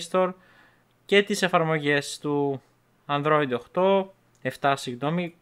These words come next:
κλασικό παλιό Android, παλιό, τώρα ίσως κάποιος το εφτά είναι ακόμα καινούριο. Α, ε,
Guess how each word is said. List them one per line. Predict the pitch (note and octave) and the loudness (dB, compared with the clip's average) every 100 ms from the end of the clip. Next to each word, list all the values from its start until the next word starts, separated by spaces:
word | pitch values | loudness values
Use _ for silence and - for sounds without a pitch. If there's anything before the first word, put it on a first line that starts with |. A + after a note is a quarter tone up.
| _ | _
κλασικό | - D3 - - D3+ | -8 -6 -6 -6 -4
παλιό | C#3+ C3 C#3+ C3+ - - - | 0 0 0 0 -2 -10 -10
Android, | A#2+ A#2 B2 C#3+ F3+ - _ | -6 -4 -2 0 0 -6 _
παλιό, | G#2+ G2+ G2+ G#2 | -4 -2 -2 -2
τώρα | A2+ | -6
ίσως | A2+ - | -6 -6
κάποιος | B2+ A#2+ | -6 -6
το | - | -8
εφτά | A2 - A#2+ | -6 -4 -2
είναι | B2+ | -2
ακόμα | A#2 B2 A#2 | -6 -6 -8
καινούριο. | - C3 A#2+ G#2+ G#2+ - - - - - - _ | -6 -4 -4 -4 -6 -8 -18 -20 -20 -20 -20 _
Α, | E3+ | 2
ε, | E3+ E3+ E3+ E3 | 4 6 6 4